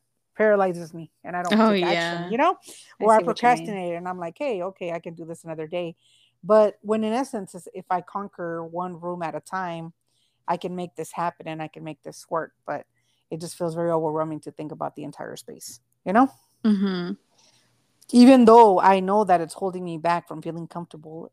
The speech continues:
Speaker 1: in my home, you know?
Speaker 2: Mm-hmm.
Speaker 1: So, so it's like, yeah. So I think, like, it would help overall, um, with me.
Speaker 2: Baby steps.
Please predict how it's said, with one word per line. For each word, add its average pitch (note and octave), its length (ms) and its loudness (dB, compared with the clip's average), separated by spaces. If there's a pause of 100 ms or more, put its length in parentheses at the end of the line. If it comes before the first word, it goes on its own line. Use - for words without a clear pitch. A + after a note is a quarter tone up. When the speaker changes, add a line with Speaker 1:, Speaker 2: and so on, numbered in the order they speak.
(160)
Speaker 1:
in E3 180 -10
my D#3 140 -6
home, - 320 -8 (300)
you F3+ 60 -10
know? A#3+ 240 -2 (540)
Speaker 2:
Mm-hmm. F#3 360 -4 (140)
Speaker 1:
So, E3 420 -2 (240)
so - 180 -8
it's D#3 120 -8
like, D#3+ 160 -10
yeah. D3+ 200 -6 (260)
So - 140 -6
I E3 120 2
think, F3 240 -8
like, D#3+ 160 -4
it D#3+ 40 -4
would D#3+ 160 -4
help F3 260 0
overall, D#3 560 -4 (880)
um, D#3+ 640 -6 (540)
with E3+ 260 -6
me. D#3 100 -8
Speaker 2:
Baby A#3+ 260 2
steps. - 720 -6